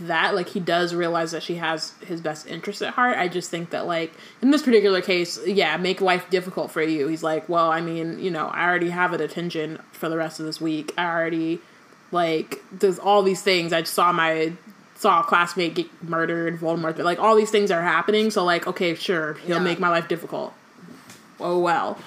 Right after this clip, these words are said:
Speaker 1: But I think that,
Speaker 2: Everyone's
Speaker 1: like,
Speaker 2: talking about me, like,
Speaker 1: yeah,
Speaker 2: yeah.
Speaker 1: and I, and I mean, I don't know. I don't think necessarily in this particular moment that, like, Hermione's doing anything wrong. I think she's just trying to keep him out of more trouble than he's already in.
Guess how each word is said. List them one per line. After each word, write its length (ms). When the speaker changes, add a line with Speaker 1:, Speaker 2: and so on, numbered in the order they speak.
Speaker 1:
But 340
I 140
think 260
that, 140
Speaker 2:
Everyone's 220
Speaker 1:
like, 60
Speaker 2:
talking 280
about 260
me, 240
like, 180
Speaker 1:
yeah, 60
Speaker 2:
yeah. 460
Speaker 1:
and 100
I, 80
and 200
I 40
mean, 220
I 120
don't 120
know. 160
I 160
don't 160
think 160
necessarily 680
in 120
this 180
particular 600
moment 440
that, 160
like, 340
Hermione's 460
doing 180
anything 280
wrong. 240
I 40
think 200
she's 220
just 180
trying 180
to 40
keep 200
him 120
out 140
of 100
more 320
trouble 500
than 160
he's 180
already 460
in. 300